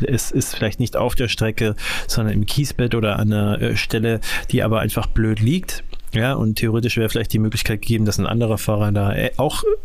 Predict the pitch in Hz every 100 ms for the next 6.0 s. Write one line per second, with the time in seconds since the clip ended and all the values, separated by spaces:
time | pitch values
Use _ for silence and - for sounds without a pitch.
0 | - - 127 - - 131 - 123 113 107
1 | 110 117 110 110 110 107 101 104 107 -
2 | 113 - 107 101 110 113 107 101 107 -
3 | 104 101 107 117 - 107 117 117 110 104
4 | 104 104 - 113 - 110 107 117 107 104
5 | 104 104 98 95 95 104 101 98 101 98